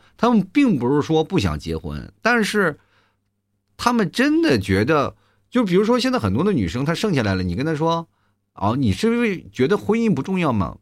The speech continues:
不是，恰恰相反，他们是觉得婚姻太重要了，所以才更加谨慎。因为现在大家都过得挺难的，你说我再找一个，那么真让我生活那么雪上加霜吗？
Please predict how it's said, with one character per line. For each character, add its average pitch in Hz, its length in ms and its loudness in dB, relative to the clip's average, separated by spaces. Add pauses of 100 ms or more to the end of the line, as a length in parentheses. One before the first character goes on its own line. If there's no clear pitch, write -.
不 87 100 -4
是， - 260 -6 (160)
恰 175 160 -4
恰 135 120 2
相 165 240 -2
反， - 160 -4
他 - 120 -4
们 180 160 0
是 160 140 -2
觉 87 160 -4
得 135 100 2
婚 165 220 0
姻 160 260 0
太 170 460 -2
重 92 240 0
要 82 320 -6
了， 85 60 -16
所 110 180 -4
以 107 80 -2
才 78 160 -6
更 104 260 0
加 80 200 -2
谨 69 200 -10
慎。 - 160 -12
因 202 140 0
为 285 80 2
现 277 160 -2
在 285 80 -6
大 - 160 -4
家 208 140 0
都 349 220 2
过 - 200 0
得 135 80 -2
挺 87 260 -4
难 78 240 -8
的， 95 140 -2
你 117 160 -2
说 208 100 0
我 220 140 0
再 - 160 0
找 - 240 -4
一 95 140 -2
个， 107 100 -4
那 339 140 -8
么 269 140 0
真 247 180 -2
让 247 120 2
我 131 80 4
生 196 160 0
活 190 120 2
那 190 80 -4
么 190 100 0
雪 87 140 -2
上 113 120 0
加 127 200 2
霜 143 200 0
吗？ 127 140 -4